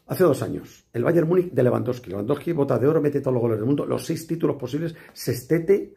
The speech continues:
del, sí, sí, sextete, ganó todo lo posible el Bayern Múnich. Y se lo dieron a Messi, que había pegado un patinazo histórico en la Champions. Y este año, Haaland,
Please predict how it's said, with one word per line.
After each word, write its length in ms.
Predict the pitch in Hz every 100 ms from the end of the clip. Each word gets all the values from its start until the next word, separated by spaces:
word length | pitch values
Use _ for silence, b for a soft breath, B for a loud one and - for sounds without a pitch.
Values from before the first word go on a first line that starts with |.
| b b
del, 260 | - 113 107
sí, 120 | -
sí, 120 | 147 190
sextete, 420 | 113 117 165 107
ganó 240 | 123 143
todo 100 | 160
lo 140 | 147 143
posible 260 | 127 151
el 60 | 127
Bayern 180 | 123 101
Múnich. 260 | 87 82 _ _ _ _ _ _ _ _ _ _ _
Y 80 | -
se 60 | -
lo 60 |
dieron 180 | 147 117
a 40 | 107
Messi, 300 | 135 - - _ _ _ _ _ _ _ _ _ _ -
que 80 |
había 240 | 98 120 143
pegado 200 | 123 123
un 80 | 120
patinazo 440 | - 120 123 123
histórico 360 | 120 143 139 143
en 60 | 104
la 60 |
Champions. 360 | 127 - - - b b b b b b _ _ _ _ _ _ _ _ _ -
Y 100 | 127
este 160 | 127
año, 300 | 147 165 -
Haaland, 540 | - 135 110 - -